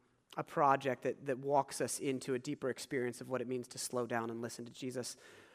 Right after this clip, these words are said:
um, as a, as a group, a study together. And, um,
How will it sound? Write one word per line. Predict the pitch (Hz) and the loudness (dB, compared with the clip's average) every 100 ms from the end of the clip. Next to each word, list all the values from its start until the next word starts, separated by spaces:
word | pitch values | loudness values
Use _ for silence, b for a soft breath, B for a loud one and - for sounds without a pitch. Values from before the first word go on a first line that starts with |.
| - | 2
um, | 135 110 110 | 4 4 4
as | 135 131 | 4 6
a, | 127 117 135 | 4 2 0
as | 135 | 0
a | 123 | 0
group, | 127 117 | -2 -2
a | |
study | - 151 113 107 - - | -2 -2 -2 -4 -12 -10
together. | 131 120 104 - - b b b 147 | -4 -2 -2 -4 -12 b b b 2
And, | 127 120 | 2 4
um, | 123 120 | 2 2